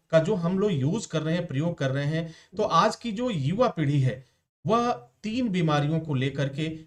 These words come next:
वो काफ़ी, आ, नुकसान पहुंचा रही है। आज की युवा पीढ़ी, आ, हार्ट अटैक से, नपुंसकता से और ब्रेन हेमरेज, ये तीन चीज़ें जो हैं, उनके लाइफ में आ जा रही हैं,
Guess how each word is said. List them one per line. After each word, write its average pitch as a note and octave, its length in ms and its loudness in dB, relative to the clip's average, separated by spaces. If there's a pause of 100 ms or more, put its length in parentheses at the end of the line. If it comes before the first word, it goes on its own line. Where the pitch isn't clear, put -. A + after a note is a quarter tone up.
वो D#3 140 0
काफ़ी, E3+ 640 0 (380)
आ, C3 360 4 (320)
नुकसान F#3+ 380 2
पहुंचा C#3 360 0
रही C3 220 2
है। F#3 240 -2 (220)
आज A3 220 0
की B3 240 -8
युवा D#3+ 200 0
पीढ़ी, D3 500 -2 (340)
आ, A2+ 80 -2
हार्ट C3+ 300 0
अटैक D3 320 0
से, D#3+ 400 -2 (180)
नपुंसकता D3 600 0
से D#3 360 -4
और C#3 140 0
ब्रेन D3 280 0
हेमरेज, B2+ 360 0
ये C3+ 60 -4
तीन B3 360 -2
चीज़ें D#3 580 0 (220)
जो F3 140 -2
हैं, D#3+ 300 2
उनके F3 300 -2
लाइफ C#3+ 340 2
में G3+ 220 -4
आ C3 120 4
जा B2+ 160 2
रही C3 220 0
हैं, B2+ 200 -4